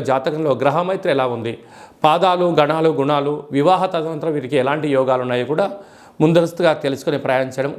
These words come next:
ఉత్తమోత్తంగా భావించగలగాలి. గతంలో వివాహమైన దంపతులు తరచుగా గొడవపడడం కానీ, చిన్న చిన్న ఆటంకాలతో విడిపోదాం అనుకుంటున్న వారందరూ కూడా ఒక్కసారి మీ జాతకాన్ని పరిశీలించుకున్నట్లయితే, పార్వతీ పరమేశ్వరులు ఎలా కలకాలం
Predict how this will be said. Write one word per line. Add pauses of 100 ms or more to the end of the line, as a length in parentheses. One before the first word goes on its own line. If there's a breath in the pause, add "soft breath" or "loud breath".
ఉత్తమోత్తంగా
భావించగలగాలి. (600 loud breath)
గతంలో (100)
వివాహమైన (100)
దంపతులు (180)
తరచుగా (140)
గొడవపడడం (100)
కానీ, (680 loud breath)
చిన్న (100)
చిన్న (100)
ఆటంకాలతో (100)
విడిపోదాం
అనుకుంటున్న
వారందరూ (100)
కూడా (540 loud breath)
ఒక్కసారి
మీ
జాతకాన్ని
పరిశీలించుకున్నట్లయితే, (1080 loud breath)
పార్వతీ (200)
పరమేశ్వరులు (140)
ఎలా (120)
కలకాలం